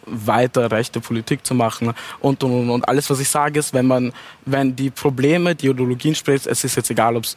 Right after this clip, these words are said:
österreichische Faschisten sind, deutsche Faschisten, türkische Faschistinnen, dann braucht's in der Schule zum Beispiel einen Unterricht, wo man, äh, politische Bildung hat und lernt, rechte Strukturen aufzugreifen und die zu überdenken und sich anschaut, wie Faschi-, was Faschismus ist, wie die Ideologien funktionieren, wie sich das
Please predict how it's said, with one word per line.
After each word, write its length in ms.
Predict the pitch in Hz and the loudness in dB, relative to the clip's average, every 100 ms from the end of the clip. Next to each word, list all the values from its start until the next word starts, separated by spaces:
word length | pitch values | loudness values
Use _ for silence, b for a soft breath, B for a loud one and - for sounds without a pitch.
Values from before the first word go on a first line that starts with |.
| - | -2
österreichische 640 | 135 - 127 110 113 - | 0 2 2 0 -2 -4
Faschisten 480 | 107 110 113 - 113 | -4 -4 -4 -4 -4
sind, 260 | 107 110 107 | -2 -2 2
deutsche 280 | 120 117 - | 2 0 -6
Faschisten, 540 | 117 - 110 - 120 | -6 -4 -4 0 -2
türkische 380 | 120 135 - 113 | 2 0 -2 -8
Faschistinnen, 560 | 120 120 - 117 113 120 B B - | -6 -4 -2 0 0 -2 B B -2
dann 140 | 139 | 0
braucht's 260 | 131 135 - | 2 2 2
in 80 | 147 | 0
der 60 | |
Schule 260 | - 170 160 | 2 0 0
zum 120 | 151 | 0
Beispiel 280 | 135 - 139 | 0 0 0
einen 180 | 135 139 | 2 2
Unterricht, 460 | 165 156 135 - | 0 0 0 0
wo 100 | 135 | 2
man, 240 | 135 127 127 B B - | 2 2 -2 B B -2
äh, 120 | 131 | 0
politische 460 | 123 151 147 - 131 | 0 0 0 -4 -2
Bildung 400 | 151 156 147 139 | 0 2 2 2
hat 280 | 123 120 - | 2 0 0
und 280 | 131 123 120 | 0 2 2
lernt, 400 | 127 127 127 131 | 2 2 0 0
rechte 260 | 123 - 123 | 0 -2 -6
Strukturen 400 | 123 - 151 147 | -8 -2 0 0
aufzugreifen 640 | 123 - 120 120 113 - | -2 -4 0 2 2 -2
und 100 | 120 | -4
die 80 | 127 | -2
zu 120 | - | -2
überdenken 540 | 120 120 120 165 - 127 | -2 0 0 0 0 -2
und 140 | 120 | 0
sich 280 | - 127 - | -2 -2 0
anschaut, 400 | 123 131 135 120 B B - | 0 0 2 0 B B -2
wie 120 | 151 | 0
Faschi-, 300 | - - 135 | 0 0 0
was 160 | 127 - | 0 -2
Faschismus 420 | 120 123 120 113 | -4 -4 -2 0
ist, 220 | 156 156 | 0 2
wie 100 | 131 | 0
die 240 | 123 120 117 | 2 0 0
Ideologien 360 | 120 113 113 | -2 -2 -4
funktionieren, 440 | - 117 147 160 151 | -6 -2 2 2 2
wie 80 | 117 | -2
sich 160 | 104 - | -4 -6
das 160 | 113 | -2